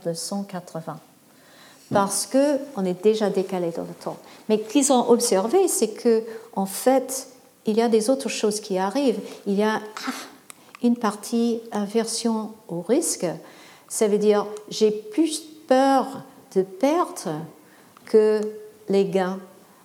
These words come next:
Euh, ça, c'est bien d'avoir les gains, mais j'ai beaucoup plus de peur, euh, de faire les pertes. Alors, nous, on a des réactions émotionnelles par rapport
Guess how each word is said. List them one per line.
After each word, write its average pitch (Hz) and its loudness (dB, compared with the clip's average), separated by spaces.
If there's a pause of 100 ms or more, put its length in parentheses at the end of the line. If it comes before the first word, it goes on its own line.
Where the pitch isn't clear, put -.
(120)
Euh, 175 -4 (240)
ça, 254 2
c'est 233 0
bien 202 2
d'avoir 196 0
les 170 0
gains, 233 0 (300)
mais 185 0
j'ai 175 -2
beaucoup 196 -10
plus - -4
de - -4
peur, 214 -2 (680)
euh, 170 -4 (140)
de 180 -4
faire 180 -4
les 175 -2
pertes. 165 -12 (460)
Alors, 208 4
nous, 269 6
on 214 2
a 202 0
des 202 2 (400)
réactions 247 0
émotionnelles 208 0
par 190 -4
rapport 208 -4